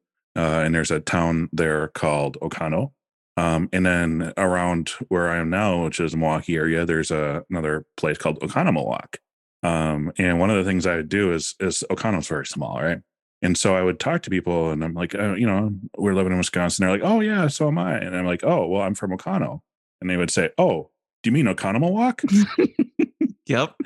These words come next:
Speaker 1: <laughs> I was like, "What are you talking about? No, I
Speaker 2: Uh-huh.
Speaker 1: know, I know where I'm from.
Speaker 2: Mm-hmm.
Speaker 1: Like, why,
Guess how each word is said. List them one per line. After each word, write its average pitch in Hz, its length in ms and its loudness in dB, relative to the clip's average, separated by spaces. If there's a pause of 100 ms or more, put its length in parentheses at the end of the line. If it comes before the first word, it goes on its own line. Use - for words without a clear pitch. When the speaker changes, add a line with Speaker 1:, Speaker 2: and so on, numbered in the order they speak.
(120)
Speaker 1:
<laughs> - 220 -14
I 196 120 2 (100)
was 190 160 0
like, 160 160 -2
"What 165 200 2
are 226 40 6
you 247 120 4
talking 240 400 -2
about? 113 240 0
No, 202 140 4
I 95 140 0
Speaker 2:
Uh-huh. 107 80 4
Speaker 1:
know, - 360 2 (380)
I 139 140 0
know 233 200 4
where 170 260 4
I'm 104 140 -2
from. 104 560 -2 (220)
Speaker 2:
Mm-hmm. 98 280 0
Speaker 1:
Like, 127 140 0 (140)
why, 117 340 0